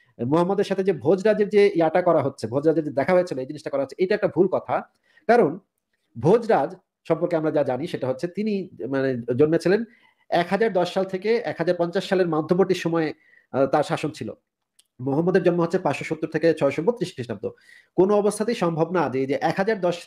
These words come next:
থেকে এক হাজার পঞ্চান্ন সালের একজন শাসকের সাথে পাঁচশো সত্তর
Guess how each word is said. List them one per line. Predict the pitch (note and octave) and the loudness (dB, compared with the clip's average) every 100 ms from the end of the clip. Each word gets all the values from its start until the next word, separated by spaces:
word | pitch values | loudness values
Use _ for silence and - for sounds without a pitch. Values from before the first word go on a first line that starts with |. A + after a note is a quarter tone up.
| - | -6
থেকে | F3+ G3 G#3+ | -2 0 0
এক | D#3 | -2
হাজার | E3 G3 | -2 -2
পঞ্চান্ন | F3+ E3+ E3+ | -2 -2 -2
সালের | D#3+ D#3+ D#3+ | 0 2 2
একজন | D3+ D3 | 0 -2
শাসকের | F#3 F3+ C#3 C#3 | -2 0 -2 -4
সাথে | - B2 B2+ G#3 _ _ - - - | -8 -4 -4 -4 _ _ -20 -14 0
পাঁচশো | E3+ E3+ A#3 | 0 0 -2
সত্তর | G#3 G#3 | -2 -4